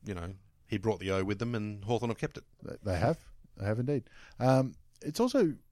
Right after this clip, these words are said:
Speaker 2: what's been interesting is how badly they've done in the ruck.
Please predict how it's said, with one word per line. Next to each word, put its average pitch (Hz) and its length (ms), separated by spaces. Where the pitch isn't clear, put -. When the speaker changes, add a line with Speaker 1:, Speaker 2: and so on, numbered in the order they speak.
Speaker 2:
what's 214 240
been 190 160
interesting 170 380
is 123 120
how 143 540
badly 127 440
they've 95 180
done 101 160
in 101 80
the 95 80
ruck. 151 280